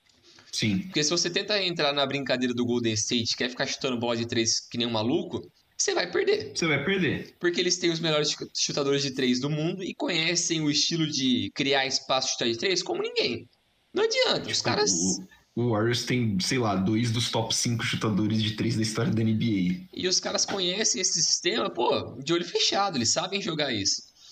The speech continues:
Speaker 2: Então, se você tenta, "Não, eu vou competir com o cara na bola de três", você vai se fuder. Você tem que tentar fazer o oposto, mas tentando neutralizar ao mesmo tempo esse jogo de três.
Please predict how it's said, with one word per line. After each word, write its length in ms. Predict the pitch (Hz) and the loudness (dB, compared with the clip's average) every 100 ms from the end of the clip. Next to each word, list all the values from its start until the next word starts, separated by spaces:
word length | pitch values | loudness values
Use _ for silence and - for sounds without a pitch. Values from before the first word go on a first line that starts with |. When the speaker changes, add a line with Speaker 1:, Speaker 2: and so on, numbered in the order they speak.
| - | -6
Speaker 2:
Então, 140 | 143 | -2
se 80 | 156 | 0
você 180 | - - | 0 0
tenta, 360 | - 180 208 165 | -2 -4 -4 -2
"Não, 280 | 165 123 101 - - - _ - - | 0 0 -4 -12 -20 -20 _ -14 -6
eu 120 | 123 | -2
vou 100 | 123 | -2
competir 540 | 151 147 127 127 156 | -2 -2 -2 0 -2
com 180 | 160 165 | -2 -2
o 40 | 139 | 0
cara 240 | 135 131 | 0 0
na 120 | 127 | 0
bola 240 | 117 120 117 | 0 0 0
de 120 | 104 | -2
três", 240 | 127 160 | -2 0
você 80 | - | 0
vai 120 | 143 | 0
se 160 | 151 156 | -2 -4
fuder. 460 | - - 180 120 - _ _ _ - | -6 -4 -4 -4 -8 _ _ _ -8
Você 100 | - | -2
tem 100 | 120 | -2
que 40 | 120 | 0
tentar 320 | 127 123 127 | 0 2 0
fazer 280 | 156 135 135 | 0 0 2
o 60 | 156 | 0
oposto, 760 | 170 - 143 190 - - 110 110 - _ _ _ - _ - - | -2 -2 0 2 2 -2 -6 -8 -18 _ _ _ -20 _ -20 -20
mas 460 | 80 120 127 135 | -6 0 2 2
tentando 500 | - 151 147 143 147 | 0 -2 -2 -2 0
neutralizar 640 | 156 160 160 165 160 156 | 0 0 2 0 2 0
ao 60 | 147 | -2
mesmo 280 | 151 156 156 | -2 -4 -4
tempo 280 | 151 143 156 | -4 -2 0
esse 160 | - | 0
jogo 160 | 143 143 | 0 -2
de 80 | 151 | -2
três. 420 | 170 143 - - | -2 -2 -2 -6